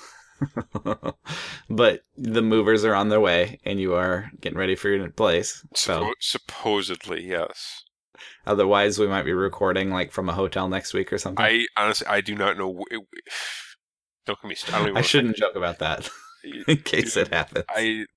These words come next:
Speaker 2: don't, <laughs> I don't even wanna, I'm sorry, I can't say anything.
Speaker 1: Can't joke about it.
Speaker 2: No,
Speaker 1: Can't
Speaker 2: I
Speaker 1: joke
Speaker 2: don't,
Speaker 1: about it.
Speaker 2: I'm, I, you know, normally I would, you know, I, I have that kind of sense of humor, but not today, no.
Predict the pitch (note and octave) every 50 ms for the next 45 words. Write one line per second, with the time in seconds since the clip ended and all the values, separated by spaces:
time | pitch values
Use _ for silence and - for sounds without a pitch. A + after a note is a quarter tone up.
0 | _ _ C#3 B2+ - - C#3+ - - - F3+ - - - C#3 - - - G#2 -
1 | - A2 G2 G2 G2+ G2 F#2+ _ _ _ _ _ - - - - C#3+ C3+ C#3+ C3+
2 | - - C3 G#2+ G2+ - B2+ G#2+ A#2+ B2+ - - - - A#2 - - - G#2 -
3 | A2 - - - - - - C#3+ C#3 - - - - _ _ _ _ _ _ -
4 | - - - A#2 A2 A#2 A2 G#2+ A#2 G#2 F#2+ - F#2+ F2+ D#2+ D2 C#2+ - - -
5 | - C3+ B2 B2 C3 A#2+ A#2 A2 A#2 B2+ C3+ C#3 C#3 C3 B2+ - - B2+ A#2+ -
6 | - B2 A#2 A#2 A#2 A2+ A2+ - B2+ B2 - - C3 A#2+ A#2 B2 B2+ C#3 C#3 C#3
7 | C#3 B2+ A#2 G#2+ G2 G2 G2+ G#2+ A2+ A2+ A2+ - - G2+ F#2+ G2 G2+ G#2 G2+ -
8 | F#2+ F#2+ F#2+ G2 F#2+ - - G#2+ G2 - A2 G2+ - - - - G2+ F#2+ G2 G2+
9 | G2+ G2 G2 G2 F2+ F#2 - F2 - - F2 F2 F2 F2 E2+ E2 E2 E2+ F2 F2+
10 | F2+ F2 F2+